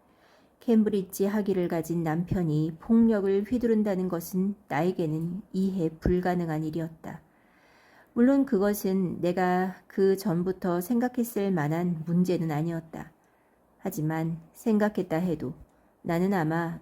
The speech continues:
노동계급 남편들의 폭력이 표현을 제대로 할 능력이 없다는 조건과 관련되어 있다고 짐작했을 것이다.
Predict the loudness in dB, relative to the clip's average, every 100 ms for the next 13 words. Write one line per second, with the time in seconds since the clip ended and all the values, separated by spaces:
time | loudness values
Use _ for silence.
0 | -4 0 4 4 4 2 -2 -4 -4 -4
1 | -2 -2 -2 -2 0 0 -2 -2 -2 0
2 | 4 4 2 0 0 0 -2 -12 _ _
3 | -20 _ 2 4 4 4 4 2 -2 0
4 | 0 0 0 0 0 2 4 2 2 0
5 | 0 -4 -4 -2 -2 -2 -4 -6 -4 -4
6 | -4 -2 0 0 0 0 -2 -4 -14 -8
7 | 0 2 2 2 2 0 0 -2 -4 -2
8 | -2 -2 -4 -8 0 0 0 -2 -4 -2
9 | -6 -4 -6 -6 -10 -12